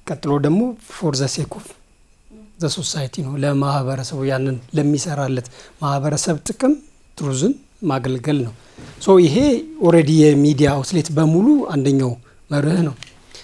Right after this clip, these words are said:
ሁለተኛው ወደ ፍትህ አካባቢ ላይ ደግሞ ስትሰሪ የበለጠ ነው እንትን የሚለው፣ ምክንያቱም የ-፣ የ-፣ የሀገሪቷ ትልቁ ፒላር ነው፣ ትልቁ፣ እ፣ የ-፣ የ-፣ የምሰሶ የምትየው ነው ማለት ሰዎች በሰላም እንዲኖሩ፣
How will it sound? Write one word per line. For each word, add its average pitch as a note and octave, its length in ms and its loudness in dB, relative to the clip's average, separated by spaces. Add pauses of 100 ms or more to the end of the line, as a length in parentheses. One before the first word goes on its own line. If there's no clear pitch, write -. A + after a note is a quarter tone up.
(140)
ሁለተኛው F#3 440 2
ወደ D#3+ 180 2 (120)
ፍትህ F3 400 -4 (260)
አካባቢ C3+ 440 -4 (100)
ላይ B2 200 -2
ደግሞ B2+ 320 -4
ስትሰሪ - 480 -2
የበለጠ E3 480 4 (420)
ነው C3 200 -4
እንትን C3 240 -8
የሚለው፣ B2 220 -4
ምክንያቱም D3+ 480 -4 (600)
የ-፣ F3+ 120 2
የ-፣ D3+ 200 2
የሀገሪቷ D3+ 500 2 (100)
ትልቁ B3 500 4
ፒላር C3 460 -2
ነው፣ A2+ 140 -18 (140)
ትልቁ፣ D3 340 -6 (520)
እ፣ E3 100 -10 (800)
የ-፣ C3+ 240 -4
የ-፣ C3 200 -2
የምሰሶ C3+ 600 -2 (540)
የምትየው D3+ 500 0
ነው B2 160 -4
ማለት C3+ 340 -4 (340)
ሰዎች D3+ 540 0
በሰላም C3+ 520 -2 (580)
እንዲኖሩ፣ C#3 540 0